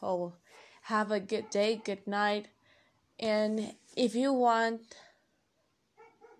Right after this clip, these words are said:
to talk to someone, please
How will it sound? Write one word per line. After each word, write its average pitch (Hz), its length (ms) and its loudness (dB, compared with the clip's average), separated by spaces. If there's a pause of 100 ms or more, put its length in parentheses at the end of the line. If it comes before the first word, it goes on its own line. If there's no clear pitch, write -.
(440)
to 190 920 -2 (640)
talk 185 300 -2
to - 120 -8
someone, 175 760 -4 (2750)
please 214 680 -2